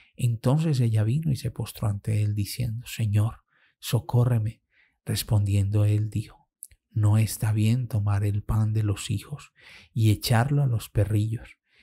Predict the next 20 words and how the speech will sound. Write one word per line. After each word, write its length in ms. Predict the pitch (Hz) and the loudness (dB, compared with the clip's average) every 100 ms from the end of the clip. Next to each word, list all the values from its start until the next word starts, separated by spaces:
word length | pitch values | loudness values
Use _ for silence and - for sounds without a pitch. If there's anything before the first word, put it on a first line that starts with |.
| _ - | _ -2
Y 200 | 113 104 | 2 4
ella 280 | 98 101 | 4 2
dijo, 380 | 98 101 - _ _ | 2 -2 -6 _ _
'Sí, 420 | - - 98 101 _ _ _ _ _ | -6 0 0 0 _ _ _ _ _
se-, 320 | - 107 - - | -4 -2 -2 -4
sí, 340 | - 127 120 | 0 0 0
Señor, 500 | - 110 104 107 - _ _ _ - | -2 -2 -2 -4 -10 _ _ _ -2
pero 240 | 110 104 | 0 2
aún 340 | 101 107 120 120 | 4 4 2 2
los 200 | 107 - | -2 0
perrillos 560 | 107 95 110 113 120 | -2 0 0 0 -2
comen 420 | - 127 127 113 107 | -2 -2 0 0 0
de 120 | 107 | 0
las 280 | 104 - 110 | -2 -6 -4
migajas 1000 | 104 104 104 107 123 120 - 123 - - | 0 2 2 2 0 -2 -4 -6 -6 -8
que 260 | - 101 | -8 -6
caen 500 | - 104 107 110 110 | -2 0 2 0 0
de 140 | 113 113 | -2 0
la 100 | 113 | 2
mesa 480 | 107 104 - 123 | 2 0 -2 -6